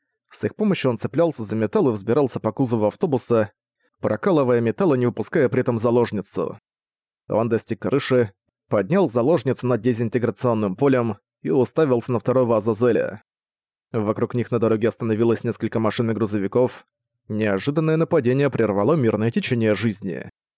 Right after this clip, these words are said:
Первый Азазель за спиной злодея выстрелил сгустком пены. Краулер отпрыгнул в сторону.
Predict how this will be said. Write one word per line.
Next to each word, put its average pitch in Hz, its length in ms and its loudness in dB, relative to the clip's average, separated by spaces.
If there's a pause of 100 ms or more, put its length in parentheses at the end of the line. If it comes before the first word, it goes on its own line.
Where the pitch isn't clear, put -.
(420)
Первый 143 360 2
Азазель 117 440 2
за 110 120 -2
спиной 131 360 0
злодея 113 480 2
выстрелил 117 480 -2
сгустком - 420 -4
пены. 120 480 0 (480)
Краулер 135 440 2
отпрыгнул 117 420 0
в 98 60 -8
сторону. 123 500 0